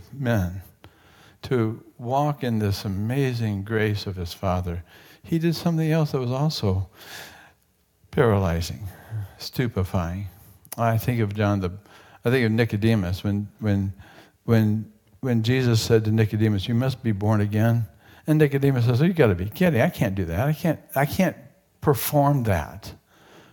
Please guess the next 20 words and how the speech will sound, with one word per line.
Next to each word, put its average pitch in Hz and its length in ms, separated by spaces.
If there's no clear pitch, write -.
I - 40
mean, 120 360
what, 131 220
you 135 80
expect 127 260
me 117 80
to 101 80
climb 127 320
back? 117 200
I 139 100
can't 147 340
do 190 160
that." 107 360
Well, 127 200
likewise, 104 960
in 131 260
Luke, 143 320
when 123 160
Jesus 147 400
says, 127 340